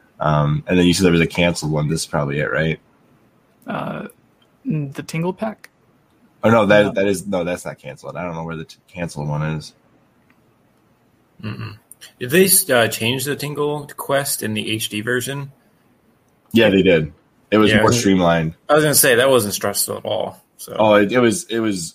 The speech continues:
Speaker 1: really stressful. Not stressful, but, uh, tedious in the GameCube version is what I will say.
Speaker 3: It wasn't, yeah, it wasn't tedious in the new one.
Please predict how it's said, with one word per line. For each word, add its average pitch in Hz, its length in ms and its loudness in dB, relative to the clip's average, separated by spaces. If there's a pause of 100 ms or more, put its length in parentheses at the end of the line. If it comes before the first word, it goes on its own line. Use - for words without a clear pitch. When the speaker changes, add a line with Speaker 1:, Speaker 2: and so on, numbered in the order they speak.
Speaker 1:
really 104 520 0
stressful. 90 760 -4
Not 110 160 -2
stressful, 101 400 0
but, - 240 -4 (180)
uh, 85 180 -6
tedious 87 600 -4
in 98 100 -14
the 85 100 -10
GameCube 78 380 -10
version 76 300 -14
is 76 40 -14
what 76 120 -10
I 73 80 -8
will 76 100 -12
say. 78 240 -10
Speaker 3:
It 107 60 -8
wasn't, 110 240 -8
yeah, 107 120 2
it 104 60 -2
wasn't 107 220 -4
tedious 101 400 -8
in 101 80 -14
the 98 100 -16
new 98 160 -12
one. 107 220 -12